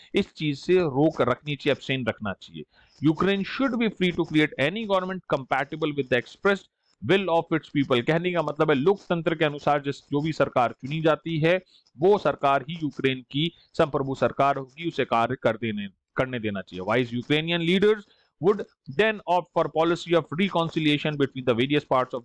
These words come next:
their country। तब बनने के बाद लोकतंत्र में जब सरकार बन जाती है, तो उस सरकार को अपने सभी जो स्टेक होल्डर्स हैं उनके साथ मिलकर एक, एक संपूर्ण राष्ट्र को निर्माण की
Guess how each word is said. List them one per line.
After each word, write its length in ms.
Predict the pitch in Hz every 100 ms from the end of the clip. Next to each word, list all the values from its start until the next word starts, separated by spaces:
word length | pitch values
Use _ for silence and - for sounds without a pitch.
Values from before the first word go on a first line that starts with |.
| 117
their 100 | 117
country। 380 | 117 117 139 139 _
तब 180 | 240 202 _ _
बनने 320 | 139 139 147
के 140 | 139 127
बाद 240 | 139 135
लोकतंत्र 520 | 117 123 - 135 -
में 120 | 131 123
जब 100 | 117
सरकार 400 | 120 117 117 110
बन 180 | 131
जाती 280 | 156 147 160
है, 80 | 156
तो 120 | 156
उस 140 | 160 -
सरकार 340 | - 135 117
को 300 | 113 170 190 _ -
अपने 240 | 139 143 139
सभी 600 | - - 151 208 226 220 _ _ _ _
जो 120 | 156 151
स्टेक 300 | - 226 220
होल्डर्स 340 | 160 156 156 160
हैं 60 |
उनके 140 | 147 139
साथ 220 | 135 127 -
मिलकर 440 | 131 165 170 165 -
एक, 120 | 139 - _ _
एक 220 | 226 226 -
संपूर्ण 720 | - - 147 139 220 226 175
राष्ट्र 420 | 139 143 - -
को 160 | 143 147
निर्माण 480 | 127 110 117 135 131
की 320 | - 143